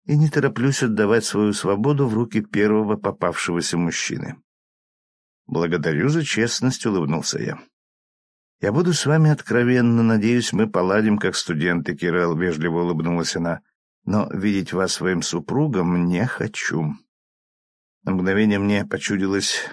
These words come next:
во рту у нее мелькнули клыки, но это наваждение прошло. Может быть, я просто не выспался и воображение разыгралось,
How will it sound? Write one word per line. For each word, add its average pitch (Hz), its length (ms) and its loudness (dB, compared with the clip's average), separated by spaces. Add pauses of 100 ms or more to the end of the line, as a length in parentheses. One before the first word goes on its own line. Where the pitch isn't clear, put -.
(760)
во 95 160 -2
рту 104 240 -2
у 101 80 0
нее 98 320 0
мелькнули 101 580 0
клыки, 110 480 0 (760)
но - 360 -2
это 90 300 -2
наваждение 82 640 -2
прошло. 78 480 -6 (920)
Может 139 340 2
быть, 143 200 0
я 135 100 2
просто 117 420 -2
не 110 120 4
выспался 139 640 0
и 110 420 2
воображение 101 720 2
разыгралось, 113 760 0